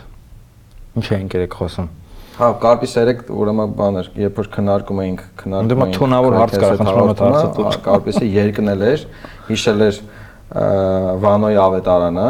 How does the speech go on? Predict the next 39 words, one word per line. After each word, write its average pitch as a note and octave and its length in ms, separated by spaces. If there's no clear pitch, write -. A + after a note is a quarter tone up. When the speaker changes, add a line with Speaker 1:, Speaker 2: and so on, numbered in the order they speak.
Speaker 2:
և A#2 200
Վանոյի G#2 400
ավետարանից G2 500
մի G#2 140
շատ A2 320
լավ G#2 160
Speaker 1:
Էդ - 80
չէի G#2 160
Speaker 2:
հատված G#2+ 160
Speaker 1:
ասում, D3+ 240
բայց G#2+ 100
ոչինչ։ G#2+ 340
Speaker 2:
Վանոյի C3+ 360
ավետարանից B2+ 500
մի A#2 100
շատ A#2+ 200
լավ A#2 160
հատված G2+ 340
էր F#2 160
հիշել, C#3 420
որտեղ A#2 400
մտածում G2+ 480
էր, A2 100
այդ G#2+ 160
ոնց, A2 220
օրինակ, G#2+ 340
երբ G#2+ 200
որ, G#2+ 120
ը, - 140
խոսում A2 240
էր G2+ 100
զանգշարժման F#2+ 600
մասին, F#2 320
ասում A#2+ 180
էր, C3 80
Վանոն A2+ 300
ասում G#2+ 220
էր, D3 100
որ A#2 160